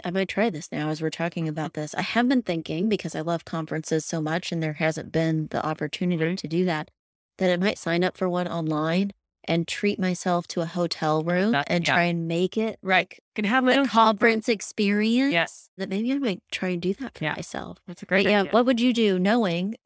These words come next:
Speaker 1: the workshops, webinars, conferences are just different right now?
Speaker 2: Right.
Speaker 1: What would you do to get that same feel or enthusiasm out of a
Speaker 2: Well,
Speaker 1: training?
Speaker 2: one of the things I've done is one of my office mates, we both needed, or needed to finish some C Es at,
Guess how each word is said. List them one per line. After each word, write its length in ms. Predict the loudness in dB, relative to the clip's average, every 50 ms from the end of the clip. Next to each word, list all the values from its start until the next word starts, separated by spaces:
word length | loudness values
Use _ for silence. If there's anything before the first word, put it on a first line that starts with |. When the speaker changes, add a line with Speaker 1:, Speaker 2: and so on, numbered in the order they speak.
| _
Speaker 1:
the 380 | -2 0 2 4 2 2 0 -2 -2
workshops, 720 | -2 -2 0 0 0 0 0 2 2 0 -2 -4 -10 -8 -2
webinars, 680 | 0 0 0 0 -2 -2 0 0 2 0 0 -2 -4 -4
conferences 580 | -4 -2 -2 -2 -2 -6 -4 -2 -4 -2 -2
are 60 | -2
just 240 | -2 -2 -6 -6 -4 -4
different 320 | -4 -4 -4 -6 -8 -6
right 220 | -4 -4 -4 -2
now? 280 | 0 0 2 2 0 0
Speaker 2:
Right. 220 | 0 0 0 0 -2 _ _ _ _ _ _ _ _
Speaker 1:
What 200 | -4 -2 0 0
would 120 | 0 0 2
you 140 | 2 0
do 280 | 2 2 0 0 0 -2
to 120 | -4 -6
get 200 | -2 -2 -2 -2
that 160 | -2 -6 -6 -6
same 220 | -6 -6 -6 -6
feel 440 | -8 -4 -2 0 0 0 0 0 -2
or 80 | -2
enthusiasm 800 | -4 -6 -6 -2 -2 0 0 0 -2 -2 -2 -4 -4 -4 -4 -2
out 160 | -2 -2 -2 -4
of 120 | -6 -6
a 80 | -4 0
Speaker 2:
Well, 140 | 0 0
Speaker 1:
training? 140 | 0 0 0
Speaker 2:
one 100 | 0 2
of 80 | 2 0
the 60 | -2
things 220 | -2 -4 -4 -4
I've 180 | -2 -4 -4 -6 -10 _ _ 0
done 380 | 0 2 2 2 0 0 0
is 420 | -2 0 2 2 2 2 0 -2 -2
one 160 | 0 0 0
of 180 | 0 -2 -2
my 280 | -4 -2 0 0 -2 0 0
office 360 | 0 0 0 0 -8 -6 -2
mates, 340 | -2 -2 -2 -2 -4 -8 -2
we 160 | 0 0 2
both 300 | 4 4 4 4 4 2
needed, 380 | 2 2 4 4 4 2 0 -2 0
or 180 | 0 0 0 0 -2 _ 0
needed 280 | 2 4 4 4 2
to 80 | 0 -2
finish 260 | -2 0 0 0 -2
some 140 | -2 -2 -4
C 260 | -2 -2 -4 -2 -2
Es 140 | -4 -4 -6
at, 80 | -10